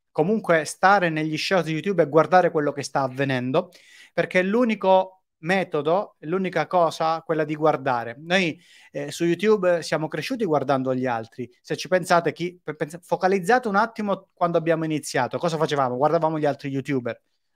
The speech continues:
Ora abbiamo la presunzione di andare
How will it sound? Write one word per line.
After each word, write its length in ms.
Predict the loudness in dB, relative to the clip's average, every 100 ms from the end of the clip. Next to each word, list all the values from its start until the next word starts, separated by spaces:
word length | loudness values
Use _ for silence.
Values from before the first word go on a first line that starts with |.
| _
Ora 200 | 4 4
abbiamo 280 | 2 0 0
la 140 | -2
presunzione 1080 | -2 -6 -6 -10 -8 -2 0 0 0 -4 -6 _ _
di 180 | _ -2
andare 640 | 0 2 2 2 2 -2